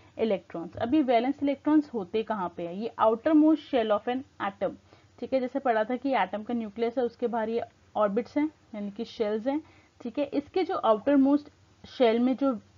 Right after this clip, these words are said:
electrons होते हैं, उन electrons को बोलते हैं valence electrons। अब वो एक भी हो सकते हैं, दो भी, तीन भी, चार भी, depending upon कि वो कौन सा atom है। ठीक है,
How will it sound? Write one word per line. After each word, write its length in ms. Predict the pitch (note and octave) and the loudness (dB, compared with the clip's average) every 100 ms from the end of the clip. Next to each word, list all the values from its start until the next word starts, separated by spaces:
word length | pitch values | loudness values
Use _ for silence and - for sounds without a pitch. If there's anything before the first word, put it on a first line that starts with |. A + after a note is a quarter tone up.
| _ - | _ -4
electrons 580 | A3 G#3 - A#3+ A#3+ | -2 -2 0 0 0
होते 240 | A#3 F#3 - | -2 -4 -8
हैं, 220 | G3 G#3+ - - - | -8 -10 -12 -20 -8
उन 180 | - D4 | 2 4
electrons 520 | C#4 A3+ A3 A3+ A3 | 4 0 0 -4 -4
को 120 | - A3 | -6 -4
बोलते 360 | F#3+ F3+ G#3 | -4 -6 -8
हैं 240 | G#3 D4 E4 - - A3 | -4 -4 -6 -20 -18 -8
valence 480 | G3 F#3 B3 D#4+ - - | -2 0 0 0 -6 -6
electrons। 540 | G3+ G3 F#3+ E3+ - | -6 -6 -6 -6 -6
अब 100 | G3+ | -4
वो 140 | G#3+ - | -4 -4
एक 260 | G#3+ G#3 G3+ | -6 -6 -4
भी 80 | |
हो 140 | A#3 G#3+ | -4 -4
सकते 320 | A3 G#3 G#3+ | -8 -14 -10
हैं, 100 | G#3 | -8
दो 200 | F#3+ F#3+ | -6 -6
भी, 240 | F#3 G#3 G#3 | -6 -8 -8
तीन 340 | G#3 F#3+ F#3+ | -8 -8 -8
भी, 120 | G3 | -10
चार 300 | G3+ G3 F3+ | -8 -4 -4
भी, 100 | F3+ | -4
depending 480 | G3+ G#3 F#3 F#3 G3 | -8 -8 -8 -6 -8
upon 340 | G3 G3 F#3 G3 | -8 -6 -6 -6
कि 100 | A3 | -6
वो 100 | G3+ | -6
कौन 260 | G3 F3+ E3+ | -4 -6 -4
सा 220 | - D4+ - - - - - | 0 0 0 -20 -20 -18 -4
atom 300 | G#3 F#3+ F3+ | -2 -2 -4
है। 160 | F3 - - - - - - | -6 -12 -16 -16 -16 -14 -10
ठीक 180 | B3 | -2
है, 80 | D4 | 0